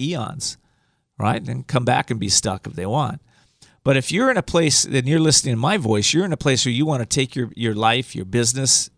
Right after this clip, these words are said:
everything you're doing to a whole new, a new level. And one of the ways that we can start to do this is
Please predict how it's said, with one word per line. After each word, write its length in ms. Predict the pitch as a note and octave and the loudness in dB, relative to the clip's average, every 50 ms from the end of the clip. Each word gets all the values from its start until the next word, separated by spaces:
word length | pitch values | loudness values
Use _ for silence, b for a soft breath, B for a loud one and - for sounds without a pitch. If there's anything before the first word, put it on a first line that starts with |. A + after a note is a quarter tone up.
| _ _ - | _ _ 0
everything 260 | B2+ C3+ C3+ B2+ A#2+ | 2 2 2 2 2
you're 120 | A#2 A2+ | 2 2
doing 320 | G#2 A2 D3 D#3 C#3+ A#2 G#2 | 4 4 4 6 6 4 2
to 160 | - - G#2+ | 2 0 2
a 20 | G2 | 2
whole 160 | A2+ A2 G#2+ | 2 2 2
new, 180 | G2+ G2+ G2+ - - | 2 0 -2 -4 -4
a 80 | - G#2 | -6 -4
new 180 | G#2+ G#2 G2+ | -2 -2 0
level. 380 | G2 A2+ A#2+ G#2 - - - _ _ _ B B B B B B B B B B - | 2 2 0 0 -4 -8 -16 _ _ _ B B B B B B B B B B -2
And 240 | B2 A#2 A#2 A2+ | 0 0 0 2
one 180 | A2 C#3 F3 G#3 | 4 4 4 4
of 60 | G#3 | 2
the 80 | F#3 E3 | 0 0
ways 340 | C3+ C#3 C#3 C3 C3 - - | 2 2 2 2 2 2 0
that 100 | G#2 - | 0 -2
we 120 | A#2+ G#2+ | -4 -4
can 100 | G#2 G#2 | -4 -2
start 280 | - - - A#2+ G#2+ - | -2 -2 -2 -4 -6 -6
to 80 | G#2+ G2 | -8 -6
do 240 | F#2 D3 E3 D#3 | -2 -2 -2 -2
this 480 | A#2 A2+ G2+ G2+ F#2+ F#2 - - - - _ _ _ _ _ _ _ _ _ _ _ - | -2 -2 -4 -4 -4 -4 -4 -4 -4 -8 _ _ _ _ _ _ _ _ _ _ _ -2
is 340 | A#2+ A#2 A2 G#2+ G2+ - | 0 0 0 0 -2 -4